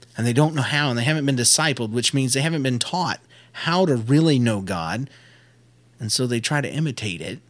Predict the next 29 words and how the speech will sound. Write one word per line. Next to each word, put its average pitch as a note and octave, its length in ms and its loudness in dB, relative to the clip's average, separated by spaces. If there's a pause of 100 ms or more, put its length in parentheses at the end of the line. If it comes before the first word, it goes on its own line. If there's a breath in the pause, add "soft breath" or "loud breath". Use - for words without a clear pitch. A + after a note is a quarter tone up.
(420)
and C#3+ 100 2
they C#3 100 2
try G3 580 2 (340 soft breath)
with D3 200 4
things G3+ 300 4
from E3+ 160 2
the D3+ 140 4
outside D3 520 2
to C3+ 80 -2
spark - 600 4
something C3 440 2
on B2 120 0
the A#2+ 180 0
inside. G#2 640 0 (320 loud breath)
And D#3 120 4
they E3 100 6
so A3 320 8
badly E3+ 680 2
want D3+ 400 2
to D#3+ 100 0
believe D3 640 4
that B2+ 140 -2
what C#3 300 0
they C3+ 140 2
hear C#3+ 460 2
and A#2+ 220 -2
read C#3+ 240 2
is A2+ 200 0
true A2+ 720 2